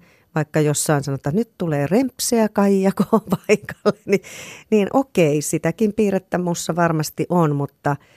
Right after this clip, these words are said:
kyllä mä niin kuin nuorena tyttönä olen ollut se hiljainen, joka ei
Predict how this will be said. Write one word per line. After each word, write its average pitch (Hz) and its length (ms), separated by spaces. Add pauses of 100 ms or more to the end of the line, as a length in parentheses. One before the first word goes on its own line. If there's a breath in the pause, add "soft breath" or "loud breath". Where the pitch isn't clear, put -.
(380 soft breath)
kyllä 180 160
mä 185 80
niin 185 100
kuin 190 340
nuorena 175 400
tyttönä 147 500
olen 143 220
ollut 139 240
se 165 180
hiljainen, 135 640
joka 135 400
ei 165 360